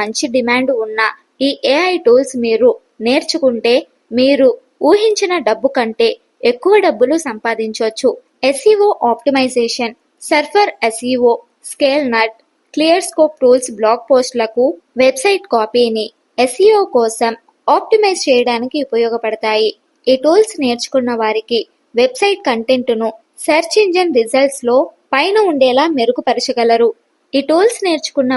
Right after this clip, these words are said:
వారిని కార్పొరేట్ కంపెనీలు పిలిచి మరీ జాబ్స్ ఇస్తాయి. అయితే మీరు ఈ టూల్స్ ఉపయోగించడంలో స్పెషలిస్టు అయి ఉండాలి. చాట్ జీపీటీ ఏపీఐ, Dialogflow, Microsoft Bot Framework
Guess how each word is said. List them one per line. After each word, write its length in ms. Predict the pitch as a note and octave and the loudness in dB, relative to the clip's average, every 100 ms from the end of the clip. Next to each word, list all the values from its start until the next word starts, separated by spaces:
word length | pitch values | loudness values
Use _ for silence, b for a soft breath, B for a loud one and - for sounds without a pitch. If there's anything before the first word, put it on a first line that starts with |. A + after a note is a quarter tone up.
| A3+ | 0
వారిని 360 | A3 A3 A3 A3 _ _ _ | 0 -2 -4 -8 _ _ _
కార్పొరేట్ 560 | D#4+ F#4+ G4+ G4 F#4+ - B3+ | 0 0 0 0 0 0 -4
కంపెనీలు 460 | A3+ - B3+ A#3+ B3+ | -2 -2 0 0 0
పిలిచి 300 | A3 C4+ - | -2 -2 -2
మరీ 320 | B3+ A3 A3 D#4+ - _ A3+ | -2 0 0 -2 -6 _ -4
జాబ్స్ 400 | C#4 F4+ A4 C#4 | 0 0 -2 -6
ఇస్తాయి. 500 | A3 - A3 A3 G#3+ _ _ - | -4 -4 -2 -2 -4 _ _ -10
అయితే 360 | A#3 A#3+ B3+ A3 - _ - | -8 -2 0 0 -4 _ -4
మీరు 200 | C4 F4+ F4 | 0 2 0
ఈ 20 | C#4+ | 2
టూల్స్ 320 | C4+ F#4 G4+ D#4+ | 2 4 2 0
ఉపయోగించడంలో 840 | - B3 A#3+ A#3 A3 A3+ A3 G#3+ C4 - _ - | 0 0 0 -6 -6 -6 -2 0 0 -2 _ -8
స్పెషలిస్టు 600 | - D#4 A4 G#4 F#4+ - C4+ | -2 0 0 0 0 0 0
అయి 140 | A3+ C#4 | 0 -2
ఉండాలి. 480 | A3+ G#3+ A3 A3 - _ _ - | -4 -2 0 -2 -4 _ _ -6
చాట్ 300 | D#4+ E4 F4 | -2 -2 0
జీపీటీ 420 | E4+ E4+ C4+ C#4 D4 A#3+ A3+ | 0 0 -2 0 0 0 0
ఏపీఐ, 460 | A#3+ A#3+ A3+ A3 A3 - - C4 | 0 -2 0 0 -2 -8 -4 0
Dialogflow, 720 | C#4+ F4 E4+ E4 - A#3 A3 - _ - B3 | 2 2 0 -2 -2 0 0 -2 _ -4 -2
Microsoft 720 | F#4 G#4 A4 - D#4 D4 - A#3+ | -2 0 0 2 2 2 -2 0
Bot 200 | A3+ B3+ - - | 0 0 -2 -2
Framework 480 | A#3+ A#3 A#3 A#3 | 0 0 -2 -2